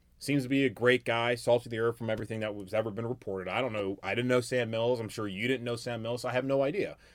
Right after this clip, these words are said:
But he's a good man. You don't speak ill of the dead, of course. I just don't think, because of those situations where you could have Richardson, I don't think it's a, the best idea to retire a guy's number, 'cause what happens if that guy turns out to be,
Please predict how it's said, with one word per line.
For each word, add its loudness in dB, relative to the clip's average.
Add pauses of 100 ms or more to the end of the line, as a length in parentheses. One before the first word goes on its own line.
But 2
he's 4
a -4
good 6
man. 4
You 2
don't 4
speak 2
ill 8
of 0
the 2
dead, 4
of -4
course. -12 (540)
I 8
just 2
don't 6 (360)
think, 6 (520)
because 4
of 4
those 6
situations 2
where 6
you 2
could 2
have 6
Richardson, 0
I 2
don't 0
think -2
it's -6
a, -6 (120)
the -2
best 0
idea -2 (100)
to -4 (180)
retire 0
a -2
guy's -2
number, -6
'cause -6
what 2
happens 0
if -2
that 0
guy 0 (160)
turns -8
out -4
to -14
be, -6